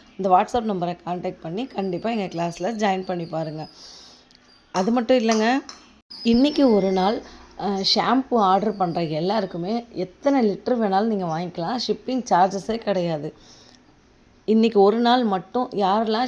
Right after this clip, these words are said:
ஷாம்பு புக் பண்றீங்களோ, என்ன ஷாம்பு வேணாலும் புக் பண்ணிக்கலாம், எத்தனை லிட்டர் வேணாலும் புக் பண்ணிக்கலாம். ஃப்ரீ ஷிப்பிங்ல வந்துருங்க.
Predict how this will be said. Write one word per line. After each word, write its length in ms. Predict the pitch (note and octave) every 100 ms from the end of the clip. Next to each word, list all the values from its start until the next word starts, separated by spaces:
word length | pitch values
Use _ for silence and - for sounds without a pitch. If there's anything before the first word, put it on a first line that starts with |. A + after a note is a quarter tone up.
| -
ஷாம்பு 360 | G3 G3+ A3 G3+
புக் 160 | E3 -
பண்றீங்களோ, 540 | G#3 F3+ D#3 D#3 F#3+
என்ன 380 | G3 A3+ C4+ D4 -
ஷாம்பு 220 | F#3+ A3
வேணாலும் 340 | G#3 F3 G#3+ G#3
புக் 180 | F3+ -
பண்ணிக்கலாம், 420 | F#3 E3 D#3+ G#3+ - -
எத்தனை 540 | - G#3 - C4 C4+ G3+
லிட்டர் 260 | E3 G3+
வேணாலும் 360 | G#3 F3 F3 A#3
புக் 120 | F#3 -
பண்ணிக்கலாம். 420 | F#3+ F3 F#3 B3+ - - -
ஃப்ரீ 180 | - D4 C#4
ஷிப்பிங்ல 360 | A#3 A3+ F#3 G#3+
வந்துருங்க. 580 | G#3 F3+ F#3 F3 F3+